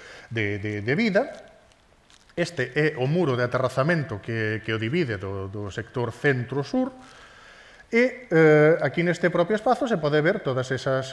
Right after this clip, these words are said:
columnas, eh, en, e, e algúns dos, dos apoios, incluídas estas dúas que eran as que estaban in situ.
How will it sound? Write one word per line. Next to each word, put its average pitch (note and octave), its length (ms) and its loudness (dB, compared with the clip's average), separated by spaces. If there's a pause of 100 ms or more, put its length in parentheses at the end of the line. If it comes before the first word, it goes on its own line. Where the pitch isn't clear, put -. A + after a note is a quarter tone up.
columnas, A#3+ 720 0
eh, C3 480 0
en, B2+ 320 -4 (1040)
e, B2 400 0
e A#2+ 80 4
algúns C3 320 -2
dos, C#3+ 320 -2
dos C#3 160 -2
apoios, G#3+ 560 0 (400)
incluídas G3 560 0
estas F3 320 -2
dúas F3+ 160 -2
que G3+ 80 -4
eran F3 160 0
as - 80 -8
que - 80 -8
estaban B2 560 -4 (160)
in A#2+ 160 -6
situ. - 240 -12